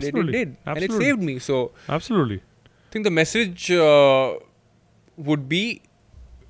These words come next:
Speaker 2: to continue with whatever regulation to, we, I mean, the government
Speaker 1: Absolutely,
Speaker 2: has to offer,
Speaker 1: absolutely, yeah.
Speaker 2: but to allow people, um, uh, but to allow people to wear basically imported helmets. You don't
Speaker 1: Yeah, but
Speaker 2: stop that.
Speaker 1: you can't s-, how,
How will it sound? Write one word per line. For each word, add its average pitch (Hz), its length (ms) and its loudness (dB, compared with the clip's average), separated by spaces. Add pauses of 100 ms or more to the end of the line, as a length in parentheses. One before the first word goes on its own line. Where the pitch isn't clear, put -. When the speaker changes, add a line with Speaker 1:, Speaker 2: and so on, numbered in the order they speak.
(120)
Speaker 2:
to 151 160 -8
continue 170 420 2
with 156 140 0
whatever 131 300 0
regulation 143 520 -2
to, 175 220 -8
we, 143 240 -12
I 139 80 -6
mean, 131 120 -6
the 135 80 -4
government 127 300 -2
Speaker 1:
Absolutely, 131 420 2
Speaker 2:
has 117 80 2
to - 20 2
offer, 143 180 2
Speaker 1:
absolutely, 123 420 0
yeah. 123 120 -4 (280)
Speaker 2:
but 170 400 0 (320)
to 151 340 -2 (440)
allow 156 280 2
people, 175 540 -4 (640)
um, 120 680 0 (160)
uh, - 60 -20 (920)
but 139 180 0
to 160 100 2
allow 143 160 4
people 160 320 -2
to 156 100 -2
wear 131 320 2 (460)
basically 127 340 -6
imported 120 320 -8
helmets. - 440 -12 (140)
You 131 100 -12
don't - 80 -2
Speaker 1:
Yeah, 247 60 6
but - 60 -2
Speaker 2:
stop 196 260 2
that. 107 240 -2
Speaker 1:
you 165 120 -2
can't 269 180 2
s-, - 180 -10
how, 175 240 -12